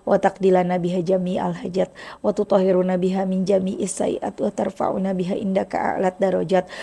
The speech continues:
Wa tuballighuna biha aqsal ghayat min jami'il khairati fil hayati wa ba'dal mamat.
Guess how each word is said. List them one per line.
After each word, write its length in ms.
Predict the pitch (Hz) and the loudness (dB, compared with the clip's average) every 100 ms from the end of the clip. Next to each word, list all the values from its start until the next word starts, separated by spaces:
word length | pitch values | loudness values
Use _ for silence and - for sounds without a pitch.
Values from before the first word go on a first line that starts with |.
| - - | -2 0
Wa 80 | |
tuballighuna 720 | 170 208 196 196 190 190 190 185 | 2 6 8 8 6 4 2 2
biha 320 | 190 190 196 | 2 0 -2
aqsal 320 | - 202 196 | -4 -4 0
ghayat 320 | 190 190 196 | 2 2 0
min 160 | 190 190 | -2 0
jami'il 480 | 185 185 190 190 190 | 2 2 2 -2 0
khairati 480 | 202 190 190 190 | 2 4 4 2
fil 240 | 185 196 180 | -2 -2 0
hayati 400 | 185 190 190 214 | 2 2 2 -2
wa 160 | 208 | -2
ba'dal 320 | 196 - 196 175 | -2 -2 -2 -2
mamat. 400 | 175 175 170 | -2 -2 -4